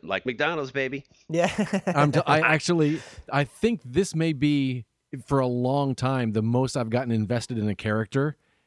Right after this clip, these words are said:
Speaker 3: And, you know, no, no spoilers, but one, uh, an event happened, and I, you know, was like, "No!" It was,
Speaker 1: Oh,
Speaker 2: Aw.
Speaker 3: yeah,
Speaker 1: nice.
Speaker 3: so it was,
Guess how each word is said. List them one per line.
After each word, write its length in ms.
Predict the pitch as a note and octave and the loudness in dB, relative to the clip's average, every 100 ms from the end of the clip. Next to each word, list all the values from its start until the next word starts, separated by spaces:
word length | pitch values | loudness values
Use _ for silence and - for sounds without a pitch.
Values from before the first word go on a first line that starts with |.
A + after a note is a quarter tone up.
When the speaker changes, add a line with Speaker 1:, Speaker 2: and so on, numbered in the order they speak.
| _ A#2+ | _ -2
Speaker 3:
And, 420 | A#2+ A2+ G#2 F2+ _ _ - | 0 2 0 -4 _ _ -4
you 80 | B2 | 0
know, 160 | A#2 | 2
no, 260 | B2+ B2 B2+ | 2 2 0
no 220 | B2+ B2 A2+ | 0 0 0
spoilers, 440 | - C#3+ B2 G#2 | 0 2 2 -2
but 180 | F#2+ G#2+ | -2 -4
one, 300 | D3+ B2 D3 - | -4 -2 -2 -2
uh, 140 | B2 | -4
an 120 | B2 | 0
event 260 | A#2 A2+ C#3+ | 0 0 -2
happened, 460 | C#3+ D3+ C3+ G#2+ A#2 | 0 -2 0 -2 -2
and 160 | A#2+ B2+ | -2 -2
I, 120 | A#2+ G2 _ C#3 _ _ _ - | -4 -8 _ -20 _ _ _ -4
you 120 | B2+ | 0
know, 240 | A2 A2 A2 | 0 -2 -2
was 220 | A#2 A#2 | -2 -2
like, 120 | D3+ | -2
"No!" 840 | G#3+ F#4 F4+ D4 F#3 D3 G#2+ F2 _ _ _ | 2 4 4 4 4 2 -2 -6 _ _ _
It 140 | D3 C3+ | -6 0
was, 120 | B2 | 0
Speaker 1:
Oh, 140 | G2+ G2 F3 | 0 2 2
Speaker 2:
Aw. 520 | D3 A#2+ A2+ G#2+ B2+ | 2 0 0 2 2
Speaker 3:
yeah, 160 | C#3+ A2+ | 2 2
Speaker 1:
nice. 120 | - | -2
Speaker 3:
so 260 | E3 C#3 | -2 -2
it 40 | C#3+ | 0
was, 220 | C3 G#2+ | -2 -4